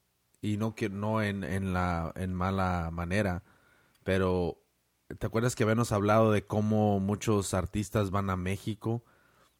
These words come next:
y le venden chingaderas a la raza y de ahí ya se brincan a Estados Unidos y como Shakira, ¿no? El, el, el ejemplo perfecto, ¿no?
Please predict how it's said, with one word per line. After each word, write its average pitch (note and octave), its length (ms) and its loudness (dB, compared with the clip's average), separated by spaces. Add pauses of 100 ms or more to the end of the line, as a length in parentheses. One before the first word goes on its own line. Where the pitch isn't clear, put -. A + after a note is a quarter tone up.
(160)
y F2+ 460 -2
le F2 160 -2
venden G2 500 -2
chingaderas F#2 540 -4
a G2+ 40 -2
la F2+ 140 0
raza G#2 640 0
y F#2+ 120 -6
de F2+ 100 -4
ahí F2+ 220 -2
ya F#2+ 120 0
se G2 140 -6
brincan F#2+ 360 -4
a F#2+ 40 -6
Estados F#2 320 -6
Unidos G2+ 540 -6
y F2+ 400 -6 (320)
como G2 200 -2
Shakira, F#2+ 560 -2
¿no? G2+ 220 0
El, F#2+ 180 2
el, E2+ 340 -2 (640)
el F#2 160 -4
ejemplo G2+ 380 -2
perfecto, F#2 480 -4
¿no? G2 220 -6